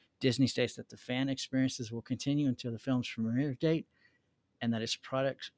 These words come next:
rollouts will continue after its release into the holiday shopping season.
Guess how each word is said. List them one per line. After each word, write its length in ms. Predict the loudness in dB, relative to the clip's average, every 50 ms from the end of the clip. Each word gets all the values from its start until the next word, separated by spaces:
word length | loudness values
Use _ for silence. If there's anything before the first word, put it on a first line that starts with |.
| _ _ -8
rollouts 680 | -4 -2 0 0 0 0 -2 -2 -4 -6 -8 -12 -8 -6
will 100 | -6 -4
continue 420 | -2 -4 -4 0 0 0 0 0 0
after 300 | -2 -2 -2 -4 -4 -4
its 160 | -4 -4 -2
release 400 | -2 0 0 -2 -2 -4 -8 -8 -4
into 360 | -2 -2 -2 -2 -2 -2 -2
the 100 | -2 -2
holiday 500 | -4 -4 -4 -2 -2 0 0 2 2 0
shopping 380 | 0 0 -2 -2 -2 -4 -6 -6
season. 420 | -6 -6 -6 -8 -8 -10 -12 -14